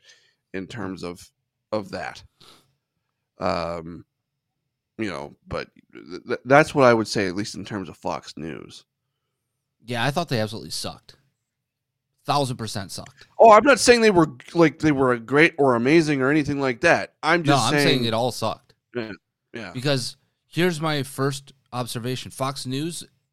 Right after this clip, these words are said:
Speaker 2: job in putting that debate on was to,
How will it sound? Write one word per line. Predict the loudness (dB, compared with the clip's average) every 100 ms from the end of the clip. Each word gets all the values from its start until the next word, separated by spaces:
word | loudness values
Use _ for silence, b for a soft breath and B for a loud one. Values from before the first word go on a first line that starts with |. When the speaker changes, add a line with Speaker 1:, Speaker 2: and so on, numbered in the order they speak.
| _
Speaker 2:
job | -8 -8 -6 -2 -2 -2 -12 _ _ _ _ _ _ _ _ _ _ _ _ _ _ _ _
in | -2 -2
putting | -2 -4 -4 -4
that | -8 -10
debate | -10 -6 -6
on | -6 -6 -6 -10 -16 _ _
was | -6 -6 -6
to, | -6 -6 -4 -6 -8 -12